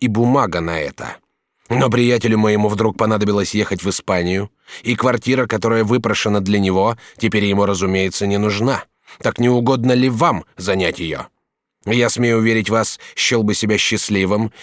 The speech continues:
когда бы мог хоть чем-нибудь отблагодарить вас за вашу дружбу ко мне".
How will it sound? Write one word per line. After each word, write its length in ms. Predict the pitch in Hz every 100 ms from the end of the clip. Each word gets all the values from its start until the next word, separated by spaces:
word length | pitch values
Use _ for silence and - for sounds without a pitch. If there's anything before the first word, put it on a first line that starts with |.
| -
когда 300 | 113 107 113
бы 140 | 117 123
мог 220 | 127 -
хоть 280 | - 120 -
чем-нибудь 760 | - 127 127 131 117 120 - - -
отблагодарить 600 | 117 107 107 104 101 95
вас 200 | 98 95
за 140 | 101
вашу 260 | 98 95 107
дружбу 360 | 120 131 95 87
ко 140 | 82
мне". 240 | 76 65